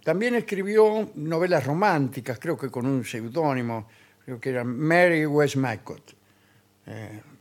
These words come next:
y escribió obras de teatro también, y cuentos infantiles, poemas, tal vez algún, algún libro autobiográfico. Su obra teatral, La Ratonera,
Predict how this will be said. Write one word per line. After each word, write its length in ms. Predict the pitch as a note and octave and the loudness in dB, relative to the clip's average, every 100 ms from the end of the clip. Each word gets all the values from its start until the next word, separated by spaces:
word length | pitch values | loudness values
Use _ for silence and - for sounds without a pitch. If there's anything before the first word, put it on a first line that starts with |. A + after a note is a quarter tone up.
| _ _ _ _ _ _ _ - | _ _ _ _ _ _ _ -14
y 120 | D#3+ D3 | -2 -2
escribió 420 | D3 E3 E3+ F#3 | 0 0 2 4
obras 240 | G3 F#3 | 4 4
de 80 | C3 | 2
teatro 520 | B2+ D3 C3+ A#2+ G#2+ | 2 2 2 -2 -8
también, 540 | G2+ G#2 G#2+ A#2 A#2 A#2+ _ _ _ _ _ _ _ - | -10 -8 -6 -4 -6 -8 _ _ _ _ _ _ _ -20
y 60 | - | -20
cuentos 460 | - C#3 B2 A#2+ | -6 -6 -4 -4
infantiles, 1120 | B2+ A2+ A2 G#2+ D#3+ C#3+ B2+ A2 G#2+ G#2 G#2+ - _ _ _ _ _ | -6 -6 -8 -8 -6 -4 -4 -6 -6 -6 -10 -16 _ _ _ _ _
poemas, 960 | - B2+ D3 C#3+ C3 A#2 A2+ A2 G#2+ - _ _ _ _ _ _ _ _ _ _ _ | -4 2 4 4 2 -2 -4 -6 -8 -14 _ _ _ _ _ _ _ _ _ _ _
tal 160 | B2 B2+ | -4 -2
vez 220 | D3+ C#3 | -2 -2
algún, 840 | C3+ C#3 C#3+ C#3 C#3 C3 B2+ A#2+ A2 _ _ _ _ _ | -2 0 0 0 0 -2 -2 -6 -10 _ _ _ _ _
algún 300 | A#2 C3+ D3 | -8 -2 -2
libro 320 | D#3 C#3 C3 | 0 2 2
autobiográfico. 1400 | B2 A#2 A#2+ A#2 A2 C#3 C#3 A2 - - F#2+ - F#2+ F#2 - _ _ _ _ _ _ _ _ _ _ _ | 0 -2 -6 -4 -2 0 0 -2 -10 -16 -18 -16 -14 -14 -18 _ _ _ _ _ _ _ _ _ _ _
Su 280 | - E3+ G3+ | -12 -2 2
obra 420 | A#3 A#3+ A3+ G#3+ | 4 4 4 2
teatral, 840 | E3 D#3 - F3+ F3 E3+ E3 D3 | 0 0 2 4 6 6 2 0
La 120 | D3 | 0
Ratonera, 1120 | C#3 F3+ G#3 G#3 E3+ D#3 E3 C#3+ A#2 A#2 A#2 | 2 2 2 2 -2 0 0 0 0 -2 -4